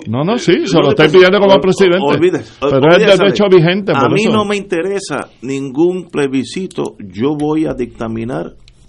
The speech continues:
Speaker 2: el futuro de Estados Unidos y Puerto Rico, una nueva legislación entre tú y yo. Lo que pasó, eh, los, las lágrimas, los dolores, estoy pensando en inglés, ya eso se pasó, vamos a hacerlo ahora.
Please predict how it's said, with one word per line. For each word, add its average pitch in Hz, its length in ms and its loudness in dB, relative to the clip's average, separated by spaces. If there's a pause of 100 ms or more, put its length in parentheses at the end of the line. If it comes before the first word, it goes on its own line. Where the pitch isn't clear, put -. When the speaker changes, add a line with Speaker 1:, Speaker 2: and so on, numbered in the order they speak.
Speaker 2:
el 104 140 -8
futuro 131 540 -6
de 98 140 -8
Estados 92 340 -12
Unidos 123 280 -8
y - 40 -16
Puerto 123 240 -10
Rico, 131 300 -10 (760)
una 110 220 -6
nueva 127 320 -6
legislación 123 520 -6 (100)
entre 98 260 -10
tú 110 160 -6
y 98 100 -6
yo. 69 120 -14 (840)
Lo 127 120 -6
que 131 100 -10
pasó, 190 480 -8 (960)
eh, - 100 -18 (240)
los, 95 440 -12 (180)
las 98 240 -16
lágrimas, 135 640 -8
los 107 200 -10
dolores, 110 340 -8
estoy 104 140 -14
pensando 110 360 -12
en 101 60 -12
inglés, 113 580 -12
ya 135 120 -2
eso 160 220 -14 (320)
se - 180 -14
pasó, 107 420 -12
vamos 131 180 -6
a 170 140 -8
hacerlo 156 180 -6
ahora. 98 220 -10